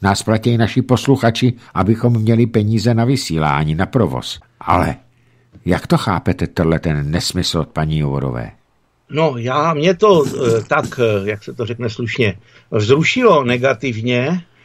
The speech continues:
Speaker 2: že jsem k tomu napsal poměrně obsáhlý rozbor, nazval jsem ho, myslím, Jourová k financování práskačů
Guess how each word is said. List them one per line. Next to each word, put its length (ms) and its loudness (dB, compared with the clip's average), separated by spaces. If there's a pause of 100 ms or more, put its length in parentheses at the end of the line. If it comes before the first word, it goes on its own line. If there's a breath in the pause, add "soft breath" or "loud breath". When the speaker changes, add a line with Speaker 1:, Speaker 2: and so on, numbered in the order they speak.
(240 soft breath)
Speaker 2:
že 160 -2
jsem 280 0
k 120 -12
tomu 320 -2
napsal 520 2 (400)
poměrně 600 -2
obsáhlý 580 2
rozbor, 720 0
nazval 360 2
jsem 220 -4
ho, 100 -4
myslím, 500 -4 (460 soft breath)
Jourová 540 6
k 60 -12
financování 760 0
práskačů 840 -2